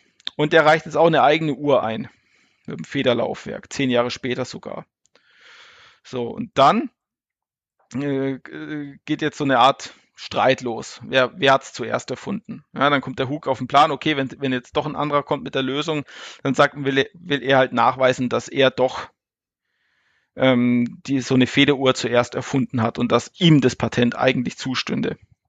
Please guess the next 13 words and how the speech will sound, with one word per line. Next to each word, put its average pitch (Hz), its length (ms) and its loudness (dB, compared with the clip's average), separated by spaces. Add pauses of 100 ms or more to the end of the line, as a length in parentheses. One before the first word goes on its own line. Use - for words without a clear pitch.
(140)
Ja, 131 180 2
also, - 240 -6 (920)
und 135 460 2 (1300)
das 139 160 -2
Entscheidende 139 520 4
ist 151 180 2
halt, 160 220 4
dass 139 180 2
bei 135 140 4
diesen 131 360 0
Streitigkeiten, 147 960 0 (320)
ähm, 127 360 -4
kommen 139 640 -2